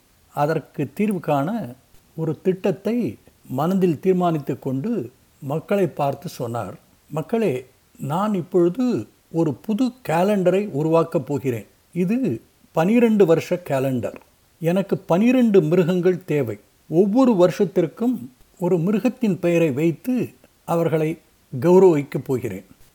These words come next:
எந்த பன்னெண்டு மிருகங்கள் அதற்கு தகுதியானவர்கள், எப்படி அவர்கள் வரிசைப்படுத்துவார்கள் என்பதை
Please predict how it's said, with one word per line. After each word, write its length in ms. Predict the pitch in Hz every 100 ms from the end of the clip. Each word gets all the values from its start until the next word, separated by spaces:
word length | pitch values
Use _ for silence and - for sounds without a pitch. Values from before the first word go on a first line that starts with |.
| _
எந்த 380 | - 170 208 247 -
பன்னெண்டு 460 | 175 196 190 170
மிருகங்கள் 680 | 156 165 175 170 240 220 113 _
அதற்கு 500 | - 156 165 - 156
தகுதியானவர்கள், 880 | - 147 190 196 175 156 143 - 185 247 - -
எப்படி 440 | 151 160 247 233
அவர்கள் 440 | 180 170 156 147 - _ -
வரிசைப்படுத்துவார்கள் 1080 | 151 185 - 208 170 147 165 151 143 143 139 _ _ _
என்பதை 560 | 160 165 156 196 233